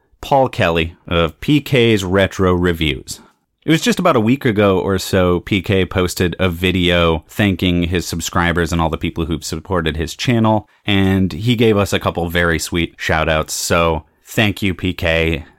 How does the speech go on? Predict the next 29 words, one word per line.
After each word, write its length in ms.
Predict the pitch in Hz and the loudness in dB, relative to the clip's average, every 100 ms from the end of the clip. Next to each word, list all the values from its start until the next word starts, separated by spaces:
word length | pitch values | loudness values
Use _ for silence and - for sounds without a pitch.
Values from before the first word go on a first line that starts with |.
| - | -20
Thank 440 | - 101 101 98 | -6 0 0 2
you, 100 | 104 | 2
everybody 460 | 95 95 87 87 87 | 2 2 0 0 0
at 100 | - | -2
Word 300 | 80 80 73 | -4 -6 -6
Salad. 480 | - 78 78 78 76 113 | -4 -2 0 -2 -4 -10
You've 220 | 92 82 | -6 -2
all 140 | 87 82 | 0 0
been 180 | 85 | -2
super 480 | 76 - 85 76 80 | -4 -4 -4 -2 -4
supportive. 640 | - 76 - 71 76 - - 104 | -4 -10 -8 -8 -8 -12 -14 -4
And 360 | 92 87 85 | -2 -2 -2
thank 220 | 101 92 82 | -2 -2 -2
you 60 | |
to 140 | 90 85 | -2 0
anybody 360 | 80 80 73 | 0 -2 -2
who's 240 | 80 78 78 | -6 -6 -6
listening 340 | 73 76 71 | -6 -6 -6
to 80 | 78 | -6
this 180 | 73 73 | -6 -6
episode 400 | - 73 71 76 | -8 -6 -6 -4
right 180 | 67 | -6
now. 220 | 71 69 - _ _ _ _ - | -4 -6 -8 _ _ _ _ -2
Alistair, 420 | 110 160 175 196 - - | 0 0 -2 -6 -8 -2
you 120 | 123 | -2
had 100 | 131 | 0
something 240 | 147 151 | -2 -2
to 60 | 160 | 0
add? 260 | 170 180 | 0 -2